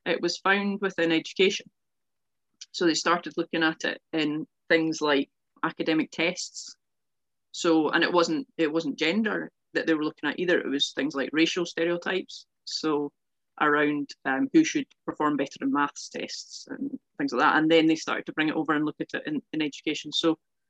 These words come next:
yeah, absolutely. It, it potentially can impact on anything where there's a stereotype at play. So that might be, you know, it'd be interesting to, I don't think there's been any research on it, but, you know, even things like,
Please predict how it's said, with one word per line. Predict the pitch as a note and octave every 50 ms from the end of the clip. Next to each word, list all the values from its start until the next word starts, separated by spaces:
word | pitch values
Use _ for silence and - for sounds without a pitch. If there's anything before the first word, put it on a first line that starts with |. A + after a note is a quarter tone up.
| _ _ _ _ _ _ _ _ -
yeah, | - G#3 A#3+ A3+ - - - -
absolutely. | - A3 G#3+ - F#3+ F#3+ G3+ - D3 C#3+ - - - - -
It, | - E3+ - _ -
it | - F3 - - _ -
potentially | - - - A3 A#3+ B3+ - - G#3 G3+ G#3
can | - E3+
impact | E3 D#3+ D#3+ - - D3+ - - -
on | D#3+ C#3+ C3+ -
anything | D#3 D#3+ E3 F3 - - D#3+ C#3 C#3 C3+ _ _ _ _
where | - E3+ E3 D#3 D3
there's | C#3 D3+ D3 D3+ D3 - - - - _ _ _ _ _ _
a | - D#3
stereotype | - - - D#3+ D3+ D3 D3+ D3+ - - C#3+ C#3 - - -
at | - C#3 - _ _
play. | - D3+ D#3+ G3 G#3+ - _ _ _ _ _ _ _ _
So | - - E3 D#3+
that | D#3+ D#3 - -
might | D#3+ D#3+ F3 - - -
be, | F3 D#3+ D3+ D3 _ _ _ _ _ _ _ _ _ _ _ _ _ _ _ _ _ _ _ _
you | - F3+
know, | F3 E3 D3+
it'd | C3 C#3+ -
be | F3+ G3
interesting | A3 A3 - D#3 - - E3 D3 - -
to, | - - - -
I | D#3+
don't | - F3+ F3 -
think | - C#3
there's | B2 A2+ -
been | - D#3+ G#3+
any | B3+ F3 D3
research | C3+ C#3 - - - -
on | C#3+ C3+
it, | C#3
but, | E3
you | E3 F3+
know, | F3+ E3+
even | E3+ F3+ F#3 F3+ F#3 F#3
things | - F#3+ F#3 F#3 F3 -
like, | - D#3+ D3+ -